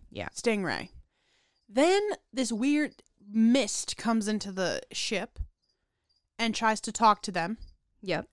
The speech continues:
Speaker 2: And the only person who can interpret is Xenon <laughs> because she goes, "I don't know how, I just, I just know. It's like they're, they put their words in my brain."
Speaker 1: She's like Harry Potter when he can speak Parseltongue and doesn't know it.
Speaker 2: Yeah.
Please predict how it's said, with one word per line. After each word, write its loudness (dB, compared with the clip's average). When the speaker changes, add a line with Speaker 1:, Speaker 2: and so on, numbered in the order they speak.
Speaker 2:
And 2
the 0
only 4
person -2
who 0
can -8
interpret -8
is -2
Xenon 2
<laughs> -2
because -2
she -6
goes, 0
"I -2
don't 2
know 4
how, 2
I 4
just, -4
I -6
just -2
know. 6
It's 0
like -4
they're, 0
they -2
put 4
their 2
words 0
in -2
my -4
brain." 0
Speaker 1:
She's 0
like 2
Harry 4
Potter 2
when 4
he 0
can -4
speak -4
Parseltongue -4
and -6
doesn't -4
know -4
it. -2
Speaker 2:
Yeah. 0